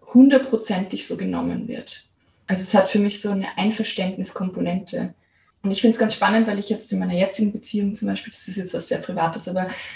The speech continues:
das erste Mal wirklich Consent lebe. Und das ist, macht so einen großen Unterschied, irgendwie auch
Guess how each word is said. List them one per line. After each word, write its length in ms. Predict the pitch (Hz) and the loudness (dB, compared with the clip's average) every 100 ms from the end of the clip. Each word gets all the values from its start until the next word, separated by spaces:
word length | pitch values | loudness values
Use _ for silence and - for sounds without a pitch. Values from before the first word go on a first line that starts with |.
| - _ - | -18 _ -8
das 160 | 196 | -4
erste 360 | - - - 208 | 0 0 0 -2
Mal 160 | 175 190 | -2 -4
wirklich 260 | 196 202 | -6 -10
Consent 720 | - 180 185 - 180 180 - | -6 -4 -2 -4 -4 -4 -8
lebe. 640 | 190 160 165 165 226 277 294 | -4 -4 -2 0 2 0 -2
Und 140 | 202 190 - | -6 -6 -12
das 180 | 196 - | -14 -12
ist, 360 | - - - - | -10 -10 -10 -10
macht 240 | 190 - | -8 -6
so 80 | 196 | -4
einen 140 | 202 | -4
großen 420 | - 190 254 240 | -4 -2 -2 -2
Unterschied, 760 | - 226 247 - - 214 208 - | -2 0 0 -4 -8 -8 -10 -10
irgendwie 560 | 208 202 196 196 196 - | -6 -4 -2 -4 -6 -6
auch 320 | 190 190 - | -8 -10 -14